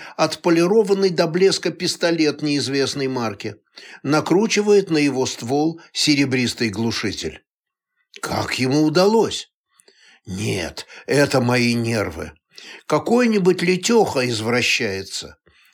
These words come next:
ворчит толстяк, нервно стряхивает пепел в хрустальную пепельницу, пытается затушить её в своей ладони и вскрикивает от боли. "А что случилось, господин полковник?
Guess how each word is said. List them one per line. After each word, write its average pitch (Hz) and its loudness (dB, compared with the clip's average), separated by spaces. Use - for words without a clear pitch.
ворчит 117 -4
толстяк, 160 -4
нервно 160 2
стряхивает 147 -2
пепел 123 0
в - -14
хрустальную 127 0
пепельницу, 98 -6
пытается 156 0
затушить 147 -2
её 127 0
в - -4
своей 139 0
ладони 143 0
и 147 -2
вскрикивает 120 0
от 101 -4
боли. 98 -6
"А - -4
что - 4
случилось, 247 -2
господин 175 -2
полковник? 117 -4